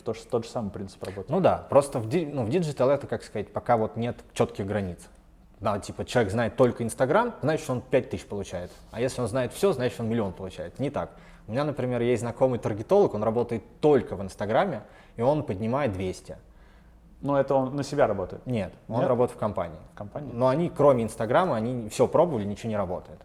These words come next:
Speaker 2: Он только Instagram оттачивает, там сидит, вот это всё делает. Двести,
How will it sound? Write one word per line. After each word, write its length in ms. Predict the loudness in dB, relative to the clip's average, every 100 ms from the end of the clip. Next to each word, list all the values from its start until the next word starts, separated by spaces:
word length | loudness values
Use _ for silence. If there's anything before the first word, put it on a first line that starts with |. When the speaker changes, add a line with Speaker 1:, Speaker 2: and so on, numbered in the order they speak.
| -6
Speaker 2:
Он 160 | -6 2
только 300 | 4 4 0
Instagram 480 | -6 -4 -2 -2 -4
оттачивает, 580 | 2 4 4 0 -6 -6
там 240 | -8 -8
сидит, 380 | -8 -4 -4 -4
вот 120 | -8
это 160 | -8 -10
всё 200 | -12 -2
делает. 340 | 2 2 -2 -8 -20 -20 -20 -20 -8
Двести, 440 | 0 0 -2 -14